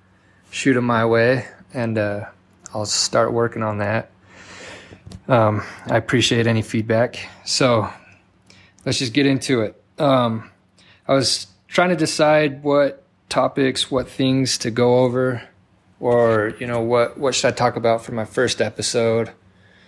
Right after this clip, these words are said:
And I think what I've decided to do is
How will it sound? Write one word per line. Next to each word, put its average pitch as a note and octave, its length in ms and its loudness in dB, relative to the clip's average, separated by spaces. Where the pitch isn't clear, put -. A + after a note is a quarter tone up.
And B2+ 520 2
I C3+ 120 -2
think F#3 500 0
what D3+ 160 4
I've B2+ 240 0
decided C3+ 540 2
to B2+ 100 -6
do B2 480 0
is A#2 640 -4